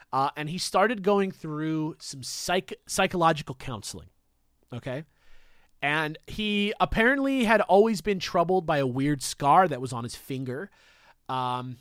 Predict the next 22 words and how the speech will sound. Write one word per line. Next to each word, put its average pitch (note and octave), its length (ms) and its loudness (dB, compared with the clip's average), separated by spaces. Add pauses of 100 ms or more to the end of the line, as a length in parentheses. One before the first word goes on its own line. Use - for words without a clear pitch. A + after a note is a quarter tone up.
(100)
that C#3+ 140 -8
he'd C#3+ 120 -8
had D3+ 260 0
for D3 140 -10
almost D#3+ 320 -2
as C#3+ 140 -4
long D3 180 -2
as - 100 -8
he D#3+ 80 -8
could B2+ 160 -10
remember, C3+ 600 -4 (400)
but E3 100 -4
he F3 80 4
had G3 140 4
no G3+ 220 6
idea A3 300 2
where F#3+ 220 2
the F3 80 -8
scar F3 260 -4
came E3+ 300 -6
from, F2+ 320 -14 (180)
right? B2+ 240 -10